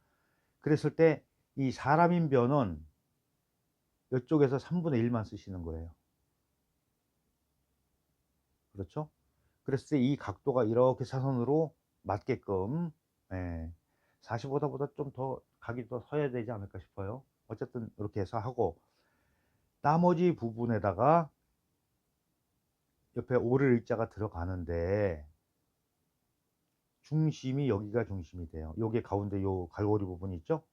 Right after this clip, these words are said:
여기가 중심쯤 돼요. 자, 이제 그대로 따라 쓰시면 돼요. 이것도 이렇게 서-, 사선을 그어보세요, 왼쪽으로.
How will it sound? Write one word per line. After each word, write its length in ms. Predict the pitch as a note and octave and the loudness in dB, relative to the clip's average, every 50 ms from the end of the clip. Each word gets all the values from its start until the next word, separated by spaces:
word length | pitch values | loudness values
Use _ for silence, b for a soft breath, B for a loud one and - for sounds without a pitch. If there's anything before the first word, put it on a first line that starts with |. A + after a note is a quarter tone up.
| _ - | _ -8
여기가 220 | G2 G#2+ A2 A2 G2 | -4 -2 -2 -2 -4
중심쯤 480 | - A2 G2+ F#2 G#2+ F#2 - G2 F#2+ E2+ | -4 -6 -6 -6 -8 -8 -8 -10 -8 -4
돼요. 520 | F2+ F2+ F#2 F2 E2+ F#2 C3+ E3+ E3+ D#3+ - _ _ _ _ _ _ _ _ _ _ _ _ _ _ _ _ _ _ _ _ _ - | -2 -2 0 0 0 2 2 0 0 -2 -6 _ _ _ _ _ _ _ _ _ _ _ _ _ _ _ _ _ _ _ _ _ -14
자, 80 | E2+ | -12
이제 180 | F2 F2 F2+ G2 | -12 -10 -10 -8
그대로 300 | - - G#2 C3 A#2 A#2 | -6 -2 0 0 0 0
따라 200 | - A2 A2 A2+ | -2 -6 -6 -8
쓰시면 340 | G2+ - A2+ G2+ A2 A#2 G2+ | -10 -12 -12 -10 -8 -6 -4
돼요. 120 | F2 F#2+ G#2 | -2 -2 -2
이것도 240 | A2+ A#2 - - | -2 -2 -4 -4
이렇게 640 | A#2 A2+ B2 B2+ C3 C3 C3 B2 - - C3+ B2+ A2+ - _ _ | -2 2 4 4 4 4 2 0 -2 -4 -4 -4 -4 -4 _ _
서-, 220 | - - - A2+ | -16 -12 -12 -12
사선을 400 | - - C#3+ C3 C3+ C#3+ C#3 C3 | -10 -10 -10 -6 -4 -2 -2 -2
그어보세요, 460 | A#2+ - A#2 A2+ A#2 G#2+ - A#2 A2+ A2 | -4 -4 -4 -4 -4 -6 -6 -6 -6 -6
왼쪽으로. 420 | G#2+ G#2 G2+ - G#2+ G#2 G#2 G#2 | -6 -8 -10 -10 -10 -10 -10 -12